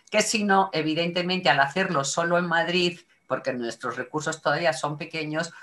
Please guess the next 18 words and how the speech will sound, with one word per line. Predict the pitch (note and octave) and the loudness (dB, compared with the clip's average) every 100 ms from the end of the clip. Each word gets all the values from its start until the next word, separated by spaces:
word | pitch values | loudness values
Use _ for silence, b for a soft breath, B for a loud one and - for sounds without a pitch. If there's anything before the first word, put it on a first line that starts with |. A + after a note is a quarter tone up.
| B B | B B
pues, | - D3+ - D#3 | 0 0 2 2
eh, | C#3 C#3 C#3 C3+ C3+ C3 | 4 2 2 0 0 0
no | D3 D#3 | 0 0
hubieran | E3 D#3 D3 | 4 2 2
podido | C3+ C#3 C3+ C3 B2+ A#2 A#2 A2+ - | -4 -2 2 2 2 -2 -6 -16 -10
estar, | C3 - G#3 D3+ - | -8 2 4 4 0
¿no? | D3 F#3 - b b b | -6 -6 -8 b b b
De | D#3+ | 2
lo | D#3+ | 2
que | E3+ | 0
se | E3+ | 0
trata | D#3+ F3 G3+ | 4 6 4
es | - | 0
que | - | 0
cuando | C#3+ B2+ C3 | 2 2 0
ya | C#3 C#3+ - | 2 2 4
por | D#3+ | -2
fin, | - A3+ A3+ C#3+ | -2 -4 -2 -4